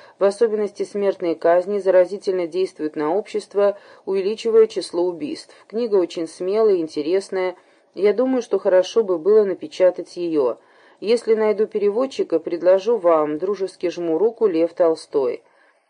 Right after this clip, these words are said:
Примечание. Последние три главы статьи «Бытовое явление», заметки публициста о смертной казни,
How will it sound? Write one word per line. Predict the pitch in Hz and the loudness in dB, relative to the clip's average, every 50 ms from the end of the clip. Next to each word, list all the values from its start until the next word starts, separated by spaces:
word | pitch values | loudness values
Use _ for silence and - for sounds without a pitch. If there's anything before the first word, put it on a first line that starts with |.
| _ _ _ _ _ _ _ _ _ _ - | _ _ _ _ _ _ _ _ _ _ -6
Примечание. | 226 233 247 254 262 262 - - 196 170 156 151 143 131 120 117 | -4 -2 -2 -2 -2 -2 2 2 4 4 4 2 -2 -4 -8 -4
Последние | - 185 202 202 - 247 269 269 254 247 233 | -2 -2 -2 0 -2 -4 -4 -2 -2 -2 -2
три | 220 - 202 226 | 0 0 0 -2
главы | 202 196 196 190 196 214 226 | 2 4 4 4 4 4 2
статьи | 220 - - 185 180 - - 208 | 0 0 0 0 0 -2 -4 -4
«Бытовое | 196 180 180 - 185 180 180 196 208 196 | -4 -2 2 4 4 4 4 2 2 0
явление», | 185 175 185 180 160 156 156 151 143 143 147 156 170 170 - | 0 0 0 -2 0 0 -2 -2 -2 -2 -4 -4 -4 -6 -6
заметки | 170 175 - 196 196 208 208 196 202 - 202 | -6 -4 -2 -2 0 -2 -4 -4 -6 -6 -6
публициста | - 202 185 190 202 196 - - 202 190 - - 190 | -6 -6 -4 -2 -2 -2 -2 -2 -6 -4 0 2 2
о | 185 | 2
смертной | 175 - 196 190 185 180 - 185 180 | 2 0 -2 0 0 0 -2 -4 -6
казни, | 160 - 185 175 170 165 165 170 165 165 160 | -2 2 2 2 2 2 0 -2 -2 -2 -4